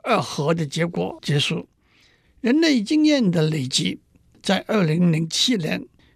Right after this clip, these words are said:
被电脑科学家证明了：西洋跳棋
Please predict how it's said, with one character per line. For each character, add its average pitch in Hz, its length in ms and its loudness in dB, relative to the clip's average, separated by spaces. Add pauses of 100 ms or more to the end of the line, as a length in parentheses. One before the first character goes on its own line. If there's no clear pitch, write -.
(140)
被 175 160 2
电 180 220 0
脑 175 240 -4
科 156 200 -2
学 139 160 -4
家 147 380 -6
证 160 240 -2
明 165 180 -6
了： - 140 -8 (500)
西 220 220 0
洋 190 340 2
跳 190 200 0
棋 170 320 -4